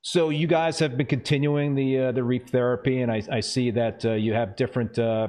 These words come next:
seeming like, I guess, different, uh, series of hosts. So, um, that's pretty cool. Is, is that the, uh, the game plan moving forward, is to kind of just mix it up in terms of the, uh, the, the hosts for, uh, Reef Therapy?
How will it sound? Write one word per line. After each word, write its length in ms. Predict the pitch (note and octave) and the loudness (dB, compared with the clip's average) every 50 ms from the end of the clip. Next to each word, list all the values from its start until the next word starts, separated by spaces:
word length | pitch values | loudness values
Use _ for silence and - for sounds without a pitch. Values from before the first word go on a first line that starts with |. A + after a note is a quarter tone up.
| - B2+ A2+ | -4 -8 -10
seeming 360 | - - C#3 C3 C3+ B2+ A#2+ | -6 -2 -2 0 0 0 0
like, 160 | A#2 A#2+ A#2 G#2+ | 0 0 0 0
I 20 | |
guess, 160 | A#2 G#2+ - | -2 -2 -2
different, 380 | - C3+ B2 - B2 A2+ - - | -2 -2 -2 -2 -2 -4 -2 -2
uh, 240 | A#2 A2+ A2 G#2+ G#2 F#2 - - | -2 0 0 -2 -2 -4 -8 -12
series 380 | D3 - - C3 B2+ B2+ A#2 B2 | -8 -4 -2 0 0 0 -2 -4
of 80 | G2+ | -4
hosts. 480 | E2+ A#2+ A#2+ B2 C#3 C3+ - - - - _ _ _ _ _ _ _ _ | -2 -2 0 0 -2 -4 -8 -12 -16 -20 _ _ _ _ _ _ _ _
So, 500 | _ - - - B2+ A#2+ A#2+ A#2 A2+ A2+ | _ -14 -4 -2 0 0 2 2 2 2
um, 340 | A2+ A2 A2+ A2 A2 G#2 G2 - | 0 0 0 0 -2 -4 -4 -2
that's 160 | A#2 A#2+ C3 - | -2 -2 -2 0
pretty 220 | - D3 C3+ B2+ | 0 0 0 0
cool. 380 | - - A2+ A2+ A#2+ B2+ - - | 0 0 0 0 0 -2 -2 -2
Is, 200 | D3 C3 G#2 - | -4 -4 -2 -4
is 120 | - B2+ G#2 | -4 0 0
that 200 | C#3+ C#3 C#3+ - | 0 0 0 0
the, 200 | - C#3+ C3+ C#3 C#3 | -2 0 2 2 2
uh, 160 | C3+ C3+ B2+ | 2 0 0
the 80 | A#2+ | -2
game 260 | A2+ A#2+ C3 C3 C3 B2+ | -2 -2 0 0 -2 -2
plan 300 | - C3+ C3+ C3+ C3 B2+ | -2 -2 0 0 0 0
moving 260 | C3+ C3 C3 B2+ A2 | 0 0 -2 -2 -2
forward, 320 | - C3 C3 C3+ C3+ B2+ | 0 0 0 2 0 0
is 120 | A#2+ A2+ - | -2 -2 -4
to 100 | - - | -6 -4
kind 180 | - C3 B2 | -2 -2 -2
of 100 | A#2 A2 | -2 -4
just 200 | - - A#2 - | -6 -8 -6 -2
mix 220 | C3 B2+ A#2+ - C3 | -2 -2 0 0 0
it 80 | A#2+ C3 | 0 0
up 120 | C3 - | 0 -2
in 100 | B2+ A2+ | -4 -2
terms 260 | - B2+ B2 A#2 A2+ | -2 -2 -2 -2 -4
of 80 | A2+ G#2 | -4 -2
the, 240 | A#2 A2+ A2+ A2 A2+ | -2 0 0 0 0
uh, 180 | A2+ A2 A2 G#2 F#2+ - _ _ - | 0 -2 -2 -4 -6 -12 _ _ -10
the, 120 | A#2 G2 G2 - _ F3+ - | -10 -10 -10 -14 _ -8 -4
the 140 | A#2 A2+ A2 | -2 0 0
hosts 420 | C3 C#3+ F3+ F#3+ - - - - - - _ | 2 0 0 -2 -4 -8 -12 -12 -14 -14 _
for, 320 | - D#3+ D#3+ E3 D#3+ E3 D#3+ | -4 -2 0 0 0 0 0
uh, 120 | D#3 D#3+ | 0 -2
Reef 260 | D#3 D3+ E3 D#3+ E3 | 0 -2 -2 -2 0
Therapy? 360 | - E3+ E3+ E3 E3+ F3+ E3 | 0 0 0 -2 -2 -4 -4